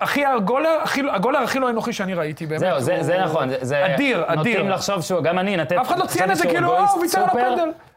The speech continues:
Speaker 1: אני
Speaker 2: לא
Speaker 1: ציינתי את זה
Speaker 2: סופר.
Speaker 1: בשידור, הוא ויתר על הפנדל. תשמע, הוא בועט את הפנדלים, דקה תשעים ושלוש, מישהו מוותר?
Speaker 2: אולי הוא, אולי הוא רעד.
Speaker 1: עכשיו, תקשיב, נתנו להם הזדמנות אחרונה, הם נתנו כדור ארוך, לולינה האגדי,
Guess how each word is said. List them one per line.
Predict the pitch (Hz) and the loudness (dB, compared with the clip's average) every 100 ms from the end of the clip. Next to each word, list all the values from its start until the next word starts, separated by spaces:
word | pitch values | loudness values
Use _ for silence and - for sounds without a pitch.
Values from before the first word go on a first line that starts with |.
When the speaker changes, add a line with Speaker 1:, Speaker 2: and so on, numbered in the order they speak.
| - | -2
Speaker 1:
אני | 151 | 0
Speaker 2:
לא | |
Speaker 1:
ציינתי | 180 269 302 | 2 2 2
את | |
זה | 262 | 0
Speaker 2:
סופר. | |
Speaker 1:
בשידור, | 247 254 294 | 0 0 0
הוא | 214 | 0
ויתר | 165 254 | 0 0
על | 330 | 0
הפנדל. | 339 466 226 | 0 -4 -4
תשמע, | 277 | -2
הוא | 233 254 | 0 2
בועט | 587 | 0
את | |
הפנדלים, | - 320 247 190 | 0 -2 -2 -2
דקה | 165 170 | -2 -2
תשעים | 240 214 262 | -2 -2 -2
ושלוש, | 226 269 208 | -2 -2 -4
מישהו | 196 220 | -4 -4
מוותר? | 165 - 262 262 | -4 -2 -2 -2
Speaker 2:
אולי | 127 139 | -2 0
הוא, | 147 - | 0 0
אולי | 139 147 | 0 0
הוא | 160 | 0
רעד. | 170 156 107 | 2 0 -4
Speaker 1:
עכשיו, | - 196 | -4 -4
תקשיב, | 226 381 196 - - | -2 -2 -2 -6 -6
נתנו | 226 220 339 | -4 -2 0
להם | 359 339 339 | 2 0 0
הזדמנות | 277 285 339 | 0 -2 0
אחרונה, | 302 302 311 226 - | 0 0 0 0 -2
הם | 220 | -4
נתנו | 233 247 339 | -4 -2 -2
כדור | 277 302 262 | 0 2 2
ארוך, | 240 294 - - - _ - | 2 0 -2 -8 -20 _ -4
לולינה | 202 233 254 240 | -2 0 0 0
האגדי, | 185 170 170 254 | 0 0 0 -2